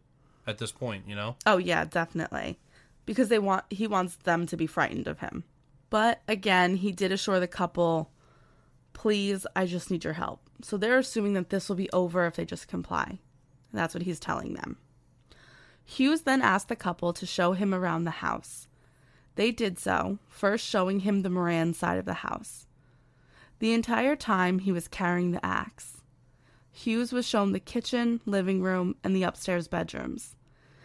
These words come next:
Speaker 2: He was then shown their side of the house, the Minton side, through the annexed hallway. The Minton side was done in a similar style to the Morans, as they had been renovated at the same time.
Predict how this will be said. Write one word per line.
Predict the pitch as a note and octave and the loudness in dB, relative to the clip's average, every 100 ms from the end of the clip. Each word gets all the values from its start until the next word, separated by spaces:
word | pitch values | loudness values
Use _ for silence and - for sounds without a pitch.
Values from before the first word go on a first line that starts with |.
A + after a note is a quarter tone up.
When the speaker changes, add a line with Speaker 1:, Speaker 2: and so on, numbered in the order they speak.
| - - | -20 -6
Speaker 2:
He | A#3+ | 0
was | A3+ A3 | 2 4
then | A#3+ C#4+ D#4 | 4 6 4
shown | - G#3 F3 F3 E3+ | 4 4 4 2 0
their | G#3+ C4+ C#4+ | 2 2 2
side | - F3 | 0 0
of | E3 | -2
the | E3+ | -6
house, | - - - - | -6 -6 -8 -10
the | - | -2
Minton | F#3 A3 - F#3 F3 | 2 2 2 -2 -2
side, | - - - - - - - _ | -2 -4 -6 -10 -20 -20 -20 _
through | - G#3+ G3+ G3 | -2 2 2 2
the | F#3+ F#3+ | 0 0
annexed | E3+ E3 - - | 0 0 -6 -6
hallway. | G3 F3+ F3 - - _ - _ _ _ _ - - - - | 0 0 0 -2 -8 _ -20 _ _ _ _ -20 -20 -20 -4
The | A#3 | 2
Minton | A3+ B3+ C4+ F#4 | 2 2 2 0
side | - A3+ G3 | 4 4 4
was | G3+ G3+ | 2 0
done | F#3+ F3+ | 2 4
in | F#3 | 2
a | F3 | 0
similar | - F3 E3+ E3+ | 0 0 2 -2
style | - - E3 E3 D#3+ D#3+ | -2 -2 0 0 0 -2
to | - A#3 G3 | -2 -2 0
the | F#3+ | 0
Morans, | F3 E3 E3+ - - - | 0 0 -2 -4 -6 -4
as | F3+ F3 | -2 0
they | F#3 | -2
had | F#3 | 0
been | F3+ F3 | -2 0
renovated | F3 F3 E3+ E3 F3+ | 0 0 -2 -4 -6
at | |
the | F#3 | -8
same | - F3 E3+ | -6 -4 -2
time. | F3+ F3+ - B3 | -2 -4 -4 -8